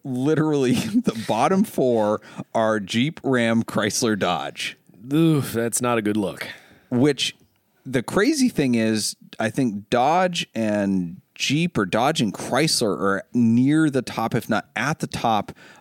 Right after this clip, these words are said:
Speaker 1: of the J D Power initial quality survey, which somebody pointed out only measures, uh, the first problems reported in the first ninety days.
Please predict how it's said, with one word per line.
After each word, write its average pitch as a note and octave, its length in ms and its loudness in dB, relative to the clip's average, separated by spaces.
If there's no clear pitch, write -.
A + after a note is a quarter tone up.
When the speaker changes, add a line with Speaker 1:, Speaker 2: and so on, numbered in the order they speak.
Speaker 1:
of A2+ 500 0
the G#2 540 0
J C3+ 260 2
D C3 140 -2
Power A2+ 420 0
initial A2 760 0
quality A2+ 720 -2
survey, E2+ 580 -2
which - 460 0
somebody D#3 400 0
pointed B2 400 0
out A2+ 260 2
only B2+ 320 2
measures, A2 640 0
uh, F#2+ 340 2
the F#2+ 140 -2
first - 640 -2
problems A#2+ 500 0
reported A2+ 440 -2
in G2+ 120 0
the F2+ 60 -4
first A#2+ 340 -2
ninety G2+ 340 0
days. F2+ 480 -2